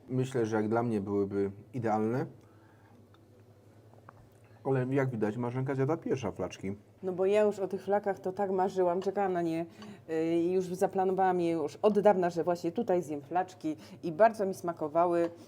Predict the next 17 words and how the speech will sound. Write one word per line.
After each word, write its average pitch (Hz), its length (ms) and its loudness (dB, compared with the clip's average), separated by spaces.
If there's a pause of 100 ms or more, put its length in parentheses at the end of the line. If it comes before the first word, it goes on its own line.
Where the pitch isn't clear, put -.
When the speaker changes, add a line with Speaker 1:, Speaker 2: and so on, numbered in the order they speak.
(140)
Speaker 2:
Wchłonęłam 208 560 2
je 165 80 -2
najszybciej, 170 580 -4
jak 151 140 -4
to 139 100 -6
możliwe, 156 580 -2 (540)
ale 151 220 0
też 403 160 -2
się 185 140 2
delektowałam 143 600 -2
smakiem, 135 460 -6
żeby 220 300 -2
nie 277 140 -2
było. 131 300 -4 (380)
Speaker 1:
Żurek 135 380 2
zjedzony 123 340 -2
cały, 117 280 0